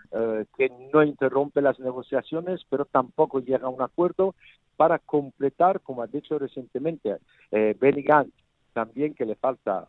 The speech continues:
un año, y falta año y medio al, eh, a que se acabe el acuerdo, para, eh, llegar a tener su primera bomba, porque los iraníes están convencidos, si tienen una bomba en cajón, eh, ya pueden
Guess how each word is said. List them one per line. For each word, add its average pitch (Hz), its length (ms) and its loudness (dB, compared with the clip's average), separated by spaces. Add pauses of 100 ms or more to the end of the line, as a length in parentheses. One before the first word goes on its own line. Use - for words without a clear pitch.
un 135 160 -4
año, 127 400 -2 (240)
y 117 100 -10
falta 123 420 0
año 135 260 0
y - 20 -4
medio 131 360 -4
al, 117 160 -4 (100)
eh, 110 360 -4 (120)
a 110 60 -10
que 113 220 -4
se - 60 -6
acabe 135 280 -2
el 127 80 -4
acuerdo, 147 480 -4 (280)
para, 156 220 4
eh, 110 460 -8 (800)
llegar 120 320 0
a 135 80 0
tener 131 340 -8
su 113 140 -14
primera 131 400 -2
bomba, 165 340 0
porque - 540 -8
los 110 200 -16
iraníes 127 440 -4
están 143 220 0
convencidos, 120 640 -4 (320)
si 120 120 0
tienen 170 380 4
una 147 200 4
bomba 131 400 0
en 104 100 -14
cajón, 180 480 0 (1120)
eh, 123 400 4
ya 165 120 8
pueden 160 580 2